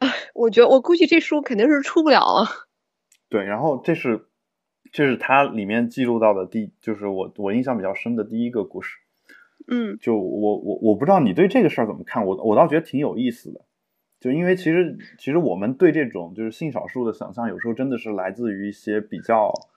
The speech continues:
Speaker 2: 就是，呃，满足一些这个感官刺激的一些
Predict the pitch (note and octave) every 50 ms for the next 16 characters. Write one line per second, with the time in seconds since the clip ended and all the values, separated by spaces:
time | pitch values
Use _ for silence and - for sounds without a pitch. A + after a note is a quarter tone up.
0 | _ _ _ _ - - _ - G#2+ G2+ - - - G#2 G2 F#2+ G2 F#2+ G#2 B2+
1 | _ _ _ _ _ _ _ - _ _ _ _ _ _ - - F#2 F2 - -
2 | - - _ _ - A2 G#2 F#2 F#2+ F2 G2+ G#2+ B2 B2+ A#2 A#2+ - A#2+ A#2+ A#2+
3 | C3 B2 G#2+ - - - E2+ E2 F2 F2+ F#2+ - F#2+ E2 - G#2 A2+ B2+ B2+ -
4 | - B2+ G#2 G#2 F#2 F2 - - - - G2+ G2+ G2+